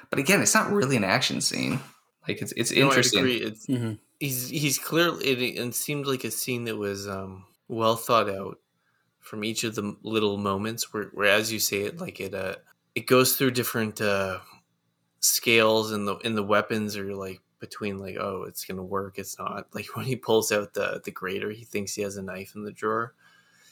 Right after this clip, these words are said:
Speaker 2: Pulls out the little grater <laughs> and just, like, has nothing. So, yeah, no, I, I thought that was, for me, that was one of the standout scenes in the movie.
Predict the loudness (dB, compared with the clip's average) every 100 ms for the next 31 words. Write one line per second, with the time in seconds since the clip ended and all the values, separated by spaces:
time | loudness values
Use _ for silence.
0 | _ 0 0 0 -2 -4 -2 -2 -2 -2
1 | 0 0 2 0 0 2 4 2 0 0
2 | 0 0 0 0 -2 -6 4 6 8 6
3 | 2 2 4 6 6 6 4 6 6 8
4 | 6 4 -2 -18 _ 2 6 8 8 8
5 | 6 4 0 -2 -2 -2 -2 -2 -4 -6
6 | -6 -12 -14 -16 -16 -14 -16 -18